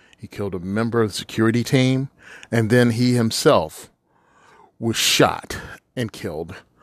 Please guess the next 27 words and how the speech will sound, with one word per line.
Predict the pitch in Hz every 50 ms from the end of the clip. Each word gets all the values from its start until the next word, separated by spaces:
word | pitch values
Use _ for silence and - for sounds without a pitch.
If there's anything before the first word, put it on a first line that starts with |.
| - - - - - - - - - -
by | 123 104 127 123 117
the | 107 107
head | 120 123 120
of | 123 117
the | 110 107
security | - - - - 117 107 98 104
team, | - - 101 87 82 87 95 107 - _ _ _ _ _ _ _ _ _ _ -
one | 101 98 104 107 104 98 92 85 80 - - 92 98
Jack | 95 90 107 110 104 98 -
Wilson. | 87 - - - - - - _ _ _ _ _ _ _ _ _ _ _ _ _ _ _ _ _ -
He | 110
put | - - 147 135
an | 120 120 113
end | 110 117 120 113
to | - - 135 123 117 117 113 113 110 107 - - _
a | 110 98
threat | - - - 120 120 117 - -
to | - - 117 104 98 95 92 90 - - _
over | - 123 120 98 95 87
two | - - - - - 151 147
hundred, | 127 131 131 120 110 117 113 104 101 - - _ - - - - - - - - - - - - _ _ _
over | - 147 147 147
two | 131 - - 127
hundred | 123 127 110 110 104
and | 90 95
fifty, | - - 113 110 - 110 110 104 101 98 98 95 92 -
um, | - 95 98 95 90 90 90 87 82 80